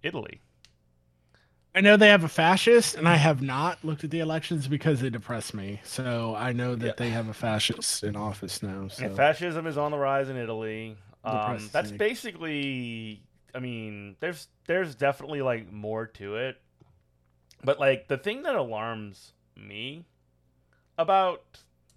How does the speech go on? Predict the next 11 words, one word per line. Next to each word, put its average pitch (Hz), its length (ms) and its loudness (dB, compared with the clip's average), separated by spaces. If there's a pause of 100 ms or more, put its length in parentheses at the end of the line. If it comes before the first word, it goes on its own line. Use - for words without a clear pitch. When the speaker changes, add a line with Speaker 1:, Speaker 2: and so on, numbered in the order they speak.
(140)
Speaker 1:
this 202 560 -6 (880)
is 147 240 -4
that, 139 440 4 (880)
so, 156 300 -4
uh, 120 280 -4
first - 280 -10
off, 131 480 -2
um, 110 560 -4 (140)
there 117 120 -4
was 110 200 -6
a, 104 360 -6